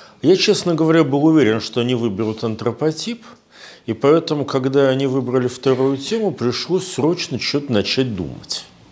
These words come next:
А, соответственно, вы услышите сейчас доклад, который я рассказываю аж в третий раз, а, за последние три дня.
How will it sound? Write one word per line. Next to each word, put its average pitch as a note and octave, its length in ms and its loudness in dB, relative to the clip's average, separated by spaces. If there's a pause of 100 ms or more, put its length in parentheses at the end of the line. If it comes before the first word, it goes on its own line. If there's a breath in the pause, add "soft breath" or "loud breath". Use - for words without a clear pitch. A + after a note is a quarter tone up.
(880 loud breath)
А, A2 280 6
соответственно, D#3 680 2
вы E3+ 120 6
услышите D3 520 2
сейчас A#2+ 300 2
доклад, C3 440 0
который A2+ 400 0
я A2 60 2
рассказываю G#2 840 0
аж B2+ 120 0
в - 220 -14
третий A#2+ 520 -2
раз, E2 440 -12 (1700 loud breath)
а, A#2 180 6
за A#2+ 260 0
последние C#3 640 0
три C#3 280 0
дня. F#3 380 -4